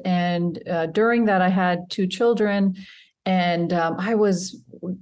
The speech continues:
working a lot and commuting to work. And, um, I decided to make a shift where I could be with my kids full time, um, and about three years ago. And then, so just to,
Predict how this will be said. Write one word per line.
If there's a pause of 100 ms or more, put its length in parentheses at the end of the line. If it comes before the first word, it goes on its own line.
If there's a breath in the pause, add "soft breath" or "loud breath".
(140)
working
a
lot
and
commuting
to
work.
And,
um, (500 soft breath)
I
decided
to
make
a
shift (400)
where
I
could
be
with
my
kids
full
time,
um, (680)
and
about
three
years
ago.
And
then,
so
just
to,